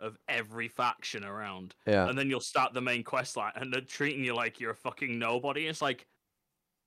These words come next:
Speaker 1: how dare you treat me like a fucking nobody? It's like, no one even knows this person. It's like,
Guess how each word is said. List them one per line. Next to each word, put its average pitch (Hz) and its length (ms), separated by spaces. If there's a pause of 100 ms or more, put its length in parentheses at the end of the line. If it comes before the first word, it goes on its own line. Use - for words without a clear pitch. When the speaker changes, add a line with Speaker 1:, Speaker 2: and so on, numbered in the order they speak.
(420)
Speaker 1:
how 214 640 (160)
dare 165 280
you 120 200
treat - 320
me 131 100
like 127 200
a 110 80
fucking 135 640
nobody? 123 460
It's 120 140
like, 127 180
no 175 200
one 151 120
even 147 300
knows 180 300
this 139 160
person. 127 300
It's 120 100
like, 127 160